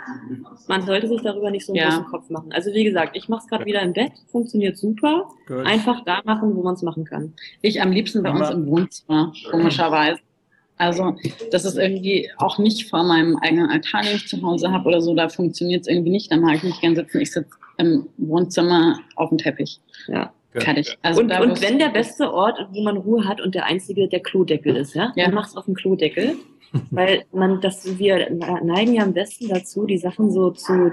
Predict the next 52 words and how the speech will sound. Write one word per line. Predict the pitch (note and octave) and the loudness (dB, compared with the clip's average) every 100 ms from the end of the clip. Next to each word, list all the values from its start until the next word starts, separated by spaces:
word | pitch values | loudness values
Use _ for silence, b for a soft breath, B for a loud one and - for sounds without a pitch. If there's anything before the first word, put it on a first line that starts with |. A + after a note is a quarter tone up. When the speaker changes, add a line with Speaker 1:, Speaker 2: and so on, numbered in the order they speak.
| - | 0
Speaker 1:
theoretisieren | - G3 F#3+ F#3+ - E3+ E3+ A3+ B3+ | -2 0 2 0 0 -2 2 2 2
und | F#3+ | -2
intellektualisieren | F#3 F#3+ F#3 F#3+ - F3 F3 D#3+ G#3 A3+ | -4 -4 -6 -6 -2 -2 -2 0 2 2
und | F#3+ | 0
es | F#3 | -2
ist | E3+ - | -6 -4
alles | F#3 G#3 - | -2 -2 -2
einfach, | F#3 F#3+ | -2 -2
es | F#3+ | -2
geht | G#3 G#3+ | -2 2
nur | E4+ | 2
darum, | A3+ A3 G#3 | 4 2 0
dass | G3 | -2
man's | F3+ - | -4 -6
macht. | A2+ - _ _ | -10 -16 _ _
Einfach | G#3 G#3+ - | -4 -4 0
Speaker 2:
Genau, | G3+ F3+ | 2 2
Speaker 1:
machen. | F3 - | 0 -2
Speaker 2:
machen, | F3+ E3 F3 - - | -4 -2 -4 -8 -2
ja. | F3 E3 - - - - _ _ _ _ _ | -2 -2 -8 -20 -20 -20 _ _ _ _ _
Speaker 3:
Okay, | C#3 B2+ | 0 0
äh, | A#2 A2+ C3 | 0 -2 -2
das | C#3+ C3+ | -2 0
übertrage | C#3+ C3+ C3 C#3 | 2 2 2 2
ich | A#2+ | 2
mal | C3 | 0
auch | C3 | 0
auf | C3+ C3 | -2 -2
die | B2 A#2 | -10 -6
Zeit, | - A#2+ D3+ B2+ | 0 0 0 0
weil | B2 | 0
das | C3+ | 0
hast | B2 | 0
du | C#3 | 0
vorhin | C3 C#3 | 0 -2
gesagt, | C3 B2+ B2 | 0 -2 -2
dass | - | -2
man, | B2 A#2+ | -2 2
oder | A#2+ | 2
ihr | B2 | 2
beide, | A#2+ A#2+ B2+ | 2 2 0
dass | B2 | -2
man's | B2 A#2 - | -2 -4 0
morgens | B2 B2 D#3 E3 - | 2 2 2 -2 0
möglichst | C#3+ D3 C#3+ - | 0 2 0 0
machen | C#3 D3+ | -2 -2
sollte. | - C#3+ D3 D3+ b b b | -2 -2 -2 -6 b b b
Ich | - | 0
hab | D3+ | 2
die | D3+ | 2
Frage, | D3 C#3+ D#3 D3+ | 2 4 4 0
ich, | - - | -4 -8